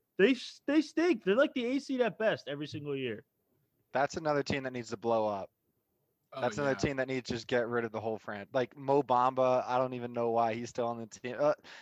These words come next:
Speaker 2: like, uh, Vucevic is a beast, though. I'll give him that.
Speaker 1: Mm-hmm.
Speaker 2: But th-, it's the same thing with Sacramento. You have, like, a, two good players, and the rest are just
Speaker 3: Well, it ha-, it sucks that Isaacs is hurt 'cause he was, he was
Speaker 2: Yeah.
Speaker 3: having a really good,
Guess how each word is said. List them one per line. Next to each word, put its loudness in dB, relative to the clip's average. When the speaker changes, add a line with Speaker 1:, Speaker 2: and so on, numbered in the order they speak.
Speaker 2:
like, 2
uh, 6
Vucevic 2
is 0
a 0
beast, -2
though. 0
I'll 2
give 0
him -6
that. 0
Speaker 1:
Mm-hmm. -12
Speaker 2:
But 2
th-, 0
it's -4
the -2
same 0
thing -4
with -2
Sacramento. 0
You 0
have, 2
like, -2
a, -8
two 0
good 2
players, 0
and -12
the -10
rest -2
are -10
just -12
Speaker 3:
Well, -2
it -4
ha-, 0
it -10
sucks -2
that -2
Isaacs -2
is -16
hurt -10
'cause -12
he -6
was, -6
he 2
was 0
Speaker 2:
Yeah. -6
Speaker 3:
having -8
a -12
really -8
good, -6